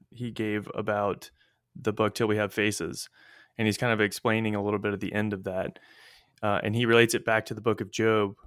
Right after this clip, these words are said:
which the line just came up in our first reading for the Office of Readings.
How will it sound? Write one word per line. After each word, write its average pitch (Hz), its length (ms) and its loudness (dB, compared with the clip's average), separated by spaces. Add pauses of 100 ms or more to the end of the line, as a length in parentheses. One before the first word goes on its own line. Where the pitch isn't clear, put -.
(120)
which 113 280 -4 (760)
the 113 120 2
line 117 280 4
just 110 200 0
came 113 200 -4
up 110 220 0 (300)
in 110 160 2
our 101 220 2
first 107 340 -2
reading 107 340 0
for 104 140 -4
the 98 80 0
Office 101 340 0
of 87 80 -8
Readings. 101 480 -4